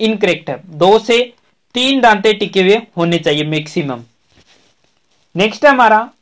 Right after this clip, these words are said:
पावर सॉ में कटिंग स्ट्रोक आगे जाते समय होता है, पावर सॉ में कटिंग स्ट्रोक आगे जाते समय होता है। डियर फ्रेंड, मैं आपको बता दूं, normally जो रहता है वो पीछे की साइड होता है,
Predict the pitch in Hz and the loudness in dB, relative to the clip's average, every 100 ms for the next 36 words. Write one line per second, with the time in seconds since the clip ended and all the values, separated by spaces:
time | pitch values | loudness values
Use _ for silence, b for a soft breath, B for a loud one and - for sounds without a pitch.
0 | _ 220 233 277 302 311 294 262 247 262 | _ 4 6 8 6 4 2 2 0 0
1 | - 247 294 285 240 - 254 262 - - | 0 0 0 -2 -4 0 4 4 2 0
2 | 202 208 247 254 254 254 247 247 233 214 | 4 4 4 4 4 4 0 0 0 2
3 | 208 202 - _ _ _ _ _ _ - | 0 0 -4 _ _ _ _ _ _ 4
4 | 196 247 262 285 277 269 269 269 _ _ | 6 6 4 4 4 2 -2 -6 _ _
5 | 220 214 285 285 214 208 220 226 240 - | -2 0 0 -2 -6 -2 4 4 2 -4
6 | 185 196 208 277 269 254 269 262 247 240 | 2 4 4 2 4 4 2 -2 0 2
7 | 208 190 214 _ _ _ 165 208 247 285 | 2 0 -2 _ _ _ 0 2 2 2
8 | 277 269 247 240 220 214 208 240 208 214 | 0 4 4 2 0 2 2 2 4 6
9 | 254 285 311 285 277 214 - 190 196 - | 6 4 2 4 6 4 4 2 2 -2
10 | _ _ _ _ 180 269 269 - 247 240 | _ _ _ _ 4 4 4 -2 -2 0
11 | 285 262 262 196 175 151 151 131 | 0 0 2 4 4 2 0 -4